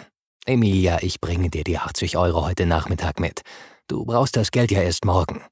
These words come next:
sagte Emilias Vater und blickte seine Frau liebevoll an. Geld war in der Familie wegen des Umzugs noch knapp, aber Hilfe von der Schule wollten sie nicht annehmen.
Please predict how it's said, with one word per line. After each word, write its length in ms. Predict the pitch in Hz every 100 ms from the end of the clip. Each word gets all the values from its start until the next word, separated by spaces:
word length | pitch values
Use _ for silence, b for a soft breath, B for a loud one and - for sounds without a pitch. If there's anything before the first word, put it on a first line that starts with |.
| _ _ _ _ -
sagte 380 | 98 78 - 80
Emilias 500 | 90 87 85 82 -
Vater 420 | - 98 95 87 B B B B
und 140 | 135 -
blickte 300 | 143 - 127
seine 220 | 123 123
Frau 280 | - 120 160
liebevoll 500 | 131 131 135 139 123
an. 220 | 90 78 - _ _ _ _ _ _ _ _ - -
Geld 380 | 104 156 - 127
war 100 | 120
in 100 | 127
der 120 | 123
Familie 500 | 120 113 147 139 104
wegen 220 | 98 104
des 160 | 101 -
Umzugs 500 | 123 120 104 - 101
noch 160 | 85
knapp, 360 | - 135 123 - B B B B B -
aber 300 | 120 113 101
Hilfe 380 | - 160 -
von 180 | 127 131
der 120 | 120
Schule 400 | 98 143 160 160
wollten 300 | - 139 -
sie 120 | 123 131
nicht 200 | 143 -
annehmen. 440 | 113 82 -